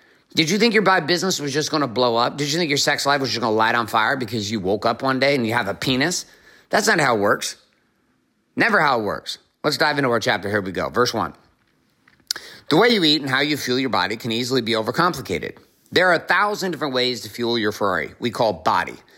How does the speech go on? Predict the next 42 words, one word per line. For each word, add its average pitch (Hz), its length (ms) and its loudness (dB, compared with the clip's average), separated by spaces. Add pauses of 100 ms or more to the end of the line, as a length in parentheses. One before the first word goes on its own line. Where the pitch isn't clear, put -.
(240)
and 123 80 2
they 156 40 4
all 180 140 4
work 165 220 0
differently. 165 400 -4 (400)
What - 100 0
we 170 80 4
have 160 100 2
found 233 240 4
here 190 140 4
inside 143 260 2
of 120 60 0
Warrior 131 240 4
is 110 140 -2
a 117 40 -6
simple 143 280 -4
way 120 100 2
to 113 60 -8
gamify 117 400 -2
our 101 160 2
fuel 127 260 2
based 120 240 0
upon 120 200 -2
addition, 113 460 -2
not 104 200 -2
subtraction. - 680 -2 (760)
We've 139 160 4
simplified 202 580 4
optimal 135 400 0
fuel 170 240 2
intake 120 300 -4
for 117 80 -4
the 107 60 -6
body 131 260 2
over 110 120 -4
years 127 340 0
of 175 100 -4
testing 127 320 -2
into 117 100 0
one 131 220 0
simple 123 320 -2
gain, 87 400 -6